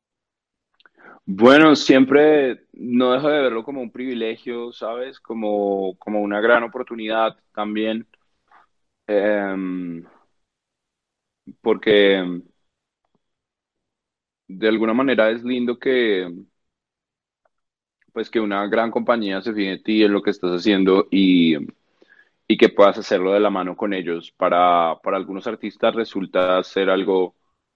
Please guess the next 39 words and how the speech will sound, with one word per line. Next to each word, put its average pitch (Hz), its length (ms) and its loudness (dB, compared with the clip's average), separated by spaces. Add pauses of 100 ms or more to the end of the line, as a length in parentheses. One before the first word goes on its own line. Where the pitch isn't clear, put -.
(140)
muy 101 220 -2
favorable, 101 640 4
otros 95 600 -6
de - 80 -16
pronto - 320 -12
quieren 98 560 0 (460)
explorar 92 480 2
otro 98 240 -2
camino, 113 420 0
pero 98 300 0
siento 92 260 -10
que 110 80 -6
todos 98 260 0
los 92 140 -10
caminos 95 480 -4 (420)
en 110 160 0
esto 101 260 -4
son 107 200 -2
válidos 117 540 4
si, 95 560 -8
si - 160 -14
tú 92 120 -12
tienes 101 320 -10
claro 107 300 4
lo 113 140 0
que 95 160 -8
quieres. 101 380 0
En 98 80 -10
ese 95 120 -12
momento 113 400 -2
lo 120 140 2
que 127 120 -2
yo 101 160 -6
quería 104 280 -2
era 120 300 0
como 135 200 -12
sacar 101 340 -10
mis 107 200 -16
canciones 117 640 -4